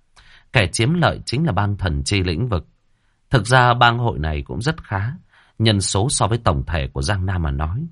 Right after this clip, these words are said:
thì vẫn có phần nhiều. Đồng thời là một bang hội cấp ba. Thế nhưng không bởi vì là bang hội cấp ba cho nên thu hút đám sói thần chi lĩnh vực đến đây. "Báo cáo bang chủ,"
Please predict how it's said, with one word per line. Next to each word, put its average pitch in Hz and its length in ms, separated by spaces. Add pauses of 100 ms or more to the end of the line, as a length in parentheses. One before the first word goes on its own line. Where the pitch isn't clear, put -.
(680)
thì 92 280
vẫn 113 240
có 160 100
phần 78 300
nhiều. 76 300 (420)
Đồng 113 180
thời 101 180
là 90 80
một 85 180
bang 117 200
hội 107 260 (400)
cấp 160 200
ba. 104 340 (480)
Thế 127 100
nhưng 101 240
không 98 240
bởi 73 140
vì 67 300 (180)
là 78 140
bang 98 240
hội 92 280
cấp 135 180
ba 92 220 (760)
cho 120 140
nên 110 200
thu 104 200
hút 165 200
đám 101 200
sói 113 320
thần 69 220
chi 92 180
lĩnh 87 200
vực - 180
đến 87 180
đây. 82 200 (1400)
"Báo 120 180
cáo 139 120
bang 139 180
chủ," 76 220